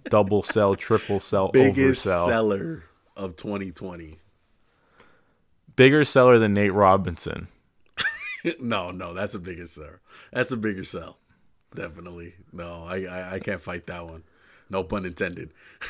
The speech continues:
Speaker 2: <laughs>
Speaker 1: <laughs> Oops.
Speaker 2: Oh, man.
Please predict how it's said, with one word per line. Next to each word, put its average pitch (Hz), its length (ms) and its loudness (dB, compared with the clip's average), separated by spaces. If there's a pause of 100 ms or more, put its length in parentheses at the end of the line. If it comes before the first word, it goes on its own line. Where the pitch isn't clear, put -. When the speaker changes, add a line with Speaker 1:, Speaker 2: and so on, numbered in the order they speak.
(320)
Speaker 2:
<laughs> - 20 -2
Speaker 1:
<laughs> 180 2750 10
Oops. 254 680 8 (1000)
Speaker 2:
Oh, 104 440 0
man. 95 600 -8